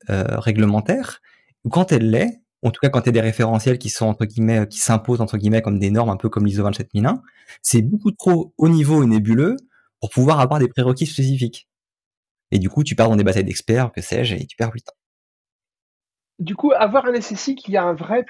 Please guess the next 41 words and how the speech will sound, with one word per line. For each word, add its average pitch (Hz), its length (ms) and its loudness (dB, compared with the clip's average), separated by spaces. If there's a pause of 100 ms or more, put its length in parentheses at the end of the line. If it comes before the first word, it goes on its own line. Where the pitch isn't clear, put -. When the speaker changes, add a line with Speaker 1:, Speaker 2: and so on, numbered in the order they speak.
Speaker 2:
qui 202 160 -4
a 190 60 0
un 190 60 -2
vrai 220 180 -4
pouvoir, 202 380 -2
parce 135 140 -16
qu'on 175 440 -6
en 170 340 0
parlait, 202 300 -2
t'es, 170 360 -4
on 180 120 -4
en 175 80 -6
parlait 220 180 -4
tout 196 140 -16
à 175 80 -4
l'heure. 170 160 -6 (840)
Euh, - 220 -4 (340)
tu, 196 360 -4 (340)
tu - 160 -4
viens 254 160 2
de 269 60 -4
parler 226 340 2
du, 165 1200 -8
d'un 160 220 0
milieu, 208 380 2
euh, 170 500 -2 (160)
régulé, 196 760 0 (340)
euh, 156 1040 0 (320)
et, 160 300 4
euh, 156 180 2
dans, 185 560 0
alors - 340 -4
moi 170 200 2
j'en 165 160 -2
connais 165 260 -2
bien 170 320 0
puisque 156 280 -8
je, - 160 -8
euh, 160 360 -4
travaille 156 300 0
dedans, 214 360 2